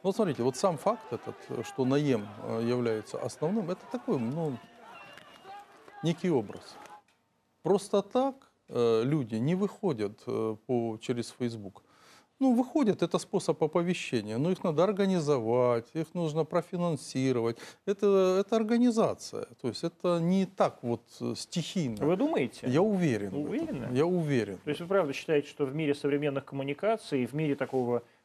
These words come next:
Speaker 2: протестующего, эм, молодняка нужны, нужно, нужно какое-то финансирование и какая-то организация?
Speaker 1: Обязательно.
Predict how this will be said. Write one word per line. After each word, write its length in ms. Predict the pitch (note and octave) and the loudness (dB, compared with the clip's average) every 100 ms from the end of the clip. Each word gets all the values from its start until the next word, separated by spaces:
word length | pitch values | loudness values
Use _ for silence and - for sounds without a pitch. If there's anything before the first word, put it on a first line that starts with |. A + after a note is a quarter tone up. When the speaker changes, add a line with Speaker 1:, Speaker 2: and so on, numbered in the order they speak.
| _ | _
Speaker 2:
протестующего, 1600 | D3 C#3 E3 - F#3 B2+ - C3 A2+ A2 G#2+ G#2+ G#2+ A#2 A#2 A#2 | 0 0 -4 -2 0 0 -2 -4 0 2 2 0 0 -2 0 -2
эм, 640 | A#2 A2+ A2+ A#2 A#2 A#2 A#2 | -4 -8 -10 -10 -10 -10 -4
молодняка 800 | C#3 C#3+ D3 D#3+ F3+ A#3 A#3+ D3 | 0 0 0 -4 0 0 2 0
нужны, 400 | C#3+ D3 E3 E3+ | 0 -2 -2 -2
нужно, 340 | D#3+ D#3 E3 | -4 -2 -4
нужно 320 | D#3 D#3+ F#3 | -4 -6 -6
какое-то 300 | E3 - D#3+ | -8 -6 -6
финансирование 800 | E3 E3 E3+ - D4 C4 D3+ B2 | -4 -4 -4 -6 -6 -4 -4 -4
и 40 | A#2+ | -4
какая-то 280 | C3+ D#3 D3 | -2 0 0
организация? 800 | C#3+ D3+ D3+ G3+ - - G2+ G#2+ - | -2 -2 -2 -4 -8 -14 -14 -10 -8
Speaker 1:
Обязательно. 580 | B2 A#2+ G#2 G#2 - | -4 -4 -6 -8 -20